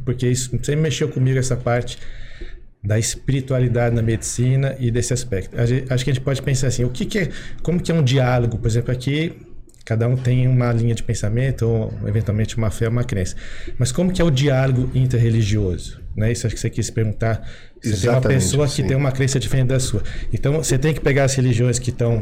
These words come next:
Speaker 1: como se fossem os ramos da árvore e ir mais para a base, né? É,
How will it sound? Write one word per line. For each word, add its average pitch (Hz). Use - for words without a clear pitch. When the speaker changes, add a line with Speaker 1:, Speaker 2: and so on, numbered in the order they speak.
Speaker 1:
como 117
se -
fossem 120
os 113
ramos 135
da 113
árvore 123
e 131
ir 127
mais 127
para 147
a -
base, 104
né? 104
É, 104